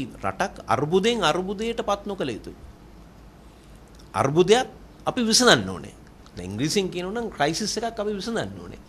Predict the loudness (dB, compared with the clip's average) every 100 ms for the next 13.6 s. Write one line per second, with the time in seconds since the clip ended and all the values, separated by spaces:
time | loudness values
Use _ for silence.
0 | -20 -20 -8 -4 0 2 4 4 2 0
1 | 4 4 6 4 2 0 -4 -10 -20 -20
2 | -20 -20 -20 -20 -20 -20 -20 -20 -16 -10
3 | -2 -2 0 -6 -6 -8 -10 -12 -18 -20
4 | -20 -20 -20 -20 -12 -2 0 0 0 -2
5 | -4 -12 -20 -20 -20 -20 -16 2 4 6
6 | 6 6 4 2 -2 -2 -8 -20 -20 -20
7 | -6 0 2 2 4 4 4 -2 -10 -2
8 | 0 0 0 -2 -2 -2 -2 0 -2 -2
9 | -4 -4 -4 -4 -2 -4 -6 -8 -10 -10
10 | -8 -6 -6 -10 -14 -10 -8 -4 -4 -4
11 | -4 -4 -4 -6 0 0 0 -2 -2 -2
12 | -4 -2 -2 0 2 8 8 8 2 2
13 | 4 0 0 -6 -6 -10